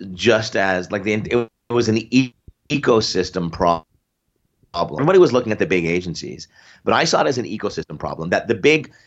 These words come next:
traditional content companies, the newspapers, the magazines, the T V sh-, stations and networks, they were in just as much trouble as the ad agencies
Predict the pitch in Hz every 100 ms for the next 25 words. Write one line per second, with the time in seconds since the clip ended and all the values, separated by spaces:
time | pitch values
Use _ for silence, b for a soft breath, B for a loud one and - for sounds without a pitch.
0 | b - 113 120 113 104 - 147 147 82
1 | 85 78 73 92 113 117 - 73 90 90
2 | 110 107 80 78 82 - 117 90 - -
3 | - - - 95 82 80 82 120 80 78
4 | - - B B B - 160 190 - 156
5 | 131 95 127 143 - - 131 120 117 117
6 | - - 101 - 80 110 b b b -
7 | 95 85 92 - 104 123 123 113 120 113
8 | 214 226 -